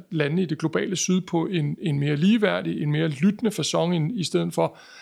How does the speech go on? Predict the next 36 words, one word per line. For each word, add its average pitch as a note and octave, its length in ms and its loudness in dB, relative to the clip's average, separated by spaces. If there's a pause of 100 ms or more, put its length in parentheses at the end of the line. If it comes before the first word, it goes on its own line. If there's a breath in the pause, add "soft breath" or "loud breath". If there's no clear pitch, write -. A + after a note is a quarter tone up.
(420 loud breath)
og D3 100 -2
nu C3+ 60 2
fortegner D#3+ 540 -2
det D#3+ 60 0
en D3+ 60 4
lille F3+ 140 6
smule, G#3 240 2
man F#3+ 80 2
måske E3 240 0
tidligere F#3 340 2
tænkte, E3 200 -2
"Nå F#3+ 140 2
ja, E3 80 0
men D3+ 160 -2
hvis C#3 100 -8
bare E3 180 0
man, F3 240 -2
man D3+ 180 -2
giver E3+ 140 4
nogle D#3+ 120 -2
penge, D#3 240 0
så F3+ 120 -2
har E3+ 140 0
vi D#3+ 80 -4
sikkert D#3+ 260 0
samarbejde." E3 320 0
Nej, E3+ 240 -2
altså, D#3+ 240 -2 (100)
jeg F#3 140 0
tror G3 140 0
sådan D#3+ 160 0
set, F3 140 0
det D#3+ 60 -2
er - 180 -8
helt B3 200 0
nødvendigt D3+ 560 0